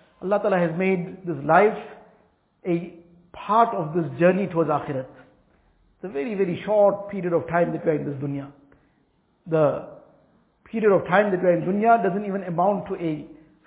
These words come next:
fraction of a fraction compared to the everlasting life of the hereafter.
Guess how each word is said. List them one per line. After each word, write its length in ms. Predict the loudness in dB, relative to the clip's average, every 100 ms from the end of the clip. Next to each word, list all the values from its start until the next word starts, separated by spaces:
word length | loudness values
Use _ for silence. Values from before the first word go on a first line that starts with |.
| -8
fraction 400 | -4 -4 -2 0
of 120 | 2 2
a 140 | 2
fraction 400 | 0 0 -4 -4
compared 420 | -4 -2 0 -2
to 60 | -2
the 120 | -2
everlasting 540 | 0 2 0 -2 -6 -4
life 180 | -4
of 120 | -4 -8
the 80 |
hereafter. 480 | -2 -2 -4 -10 -18